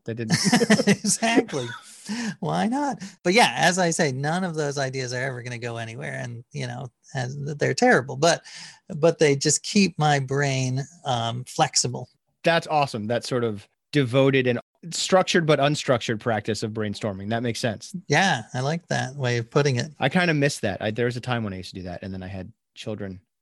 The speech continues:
Speaker 1: and it didn't happen anymore. Um, <laughs>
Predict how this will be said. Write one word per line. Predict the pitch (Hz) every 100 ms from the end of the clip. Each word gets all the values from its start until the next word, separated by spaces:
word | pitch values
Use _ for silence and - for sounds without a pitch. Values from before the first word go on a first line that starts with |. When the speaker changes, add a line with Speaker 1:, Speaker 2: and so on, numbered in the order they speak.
| _ _ _
Speaker 1:
and | - 98 92 - _
it | 123 104
didn't | 101 95 -
happen | 104 95 104
anymore. | 98 101 107 _ _ _ _
Um, | 143 127 110 120 _ -
<laughs> | -